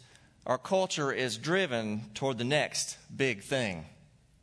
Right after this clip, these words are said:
But this is nothing new, because today in our scripture passage, we're gonna see a society that wasn't all that different from ours.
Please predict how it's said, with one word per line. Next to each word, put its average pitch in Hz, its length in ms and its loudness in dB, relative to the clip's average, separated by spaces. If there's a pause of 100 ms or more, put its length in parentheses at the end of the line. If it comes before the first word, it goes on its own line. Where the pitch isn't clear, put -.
(960)
But 127 80 -2
this 175 180 2
is 139 100 -2
nothing 147 360 2
new, 131 280 2 (1000)
because 151 280 0
today 180 420 4
in 165 60 0
our 160 40 0
scripture 180 340 0
passage, 139 480 2
we're 175 100 0
gonna 190 180 2
see 185 240 2
a 160 80 2
society 143 760 2 (520)
that 147 200 4
wasn't 226 480 4
all 175 240 2
that 170 240 2
different 131 440 -2
from 131 180 2
ours. 123 580 0